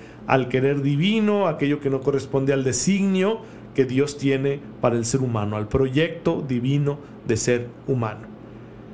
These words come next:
Y esta ley que va adquiriendo, eh, nuevos, nuevas formas de expresión,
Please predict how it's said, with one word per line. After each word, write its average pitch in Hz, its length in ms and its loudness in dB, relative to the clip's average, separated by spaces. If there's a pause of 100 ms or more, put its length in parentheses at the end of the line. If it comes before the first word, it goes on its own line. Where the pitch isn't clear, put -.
(440)
Y 214 480 4
esta 196 460 2
ley 170 320 2
que 160 180 2
va 151 200 4
adquiriendo, 156 920 2 (220)
eh, 127 440 0
nuevos, 151 680 0 (200)
nuevas 147 580 2
formas 156 580 2
de 143 80 2
expresión, 190 800 2